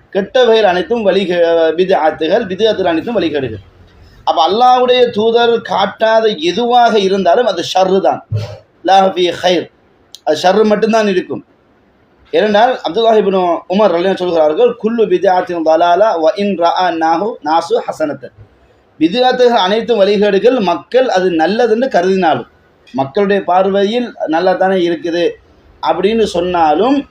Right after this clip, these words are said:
பித்அத் என்று வந்தால் அது வழிகேடுதை தவிர வேற எதுவும் கிடையாது அப்படின்னு அப்துல்லாஹ் இப்னு உமர் ரலியல்லாஹு அன்ஹு செய்தியை நம்ம இப்னு அபி ஷைபாவுல சஹீஹா பார்க்கிறோம். அப்ப ரசூலுல்லாஹ் இங்க சொல்றாங்க என்ன அப்படின்னா, முஸ்லிம் வரக்கூடிய ஹதீஸ், ஏழாவது ஹதீஸா நம்ம பார்க்கலாம், அஹ்,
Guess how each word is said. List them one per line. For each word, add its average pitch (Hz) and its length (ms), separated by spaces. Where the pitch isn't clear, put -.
பித்அத் 240 520
என்று 226 220
வந்தால் 185 440
அது 175 280
வழிகேடுதை 180 760
தவிர 185 360
வேற 185 160
எதுவும் 165 240
கிடையாது 151 480
அப்படின்னு 147 380
அப்துல்லாஹ் 185 340
இப்னு 170 240
உமர் 190 280
ரலியல்லாஹு 165 460
அன்ஹு 151 180
செய்தியை 156 340
நம்ம 165 360
இப்னு 175 220
அபி 160 220
ஷைபாவுல 156 400
சஹீஹா 156 480
பார்க்கிறோம். 135 460
அப்ப 160 160
ரசூலுல்லாஹ் 254 420
இங்க 214 220
சொல்றாங்க 202 340
என்ன 185 260
அப்படின்னா, 151 300
முஸ்லிம் 160 280
வரக்கூடிய 160 320
ஹதீஸ், 180 320
ஏழாவது 165 300
ஹதீஸா 160 280
நம்ம 151 180
பார்க்கலாம், 156 640
அஹ், 151 340